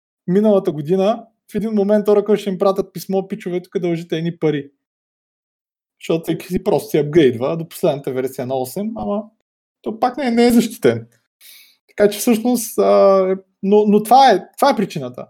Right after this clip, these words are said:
В смисъл, за мен най-голямата причина хората да не апгрейдват е, а, лицензите и това, че всъщност Java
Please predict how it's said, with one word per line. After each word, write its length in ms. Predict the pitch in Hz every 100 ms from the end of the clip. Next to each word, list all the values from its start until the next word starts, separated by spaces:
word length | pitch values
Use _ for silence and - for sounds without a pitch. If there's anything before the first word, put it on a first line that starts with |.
| _
В 40 |
смисъл, 500 | - 220 226 220 190
за 120 | 165 175
мен 400 | 180 254 302 233
най-голямата 560 | 214 220 220 220 220
причина 280 | 175 165 208
хората 300 | 196 190 190
да 100 | 170
не 80 | 156
апгрейдват 560 | 139 139 180 214 220 202
е, 340 | 196 202 202 _ _ _ _ _ _ _
а, 420 | 85 85 165 - 160
лицензите 640 | 156 - 190 175 156 240
и 220 | 262 220
това, 180 | 220 254
че 100 | 269
всъщност 400 | - 269 254 180
Java 500 | 190 214 233 226